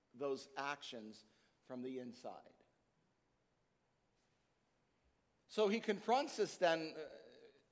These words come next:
with two questions implied, at least in verse one. Do you have faith in our glorious Lord Jesus Christ?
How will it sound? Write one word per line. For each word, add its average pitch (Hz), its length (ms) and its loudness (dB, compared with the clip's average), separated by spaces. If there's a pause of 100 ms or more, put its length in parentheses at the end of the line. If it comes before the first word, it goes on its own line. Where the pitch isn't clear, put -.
(800)
with 170 180 -2
two 240 160 0
questions 202 540 0
implied, 190 720 0
at 135 180 0
least 127 320 -8
in 117 100 -8
verse 107 360 -4
one. 107 300 -14 (2000)
Do 240 220 4
you 240 360 4
have 214 280 8
faith 208 580 8
in 196 120 4
our 190 120 6
glorious 185 600 4
Lord 165 220 0
Jesus 127 400 -6
Christ? - 460 -8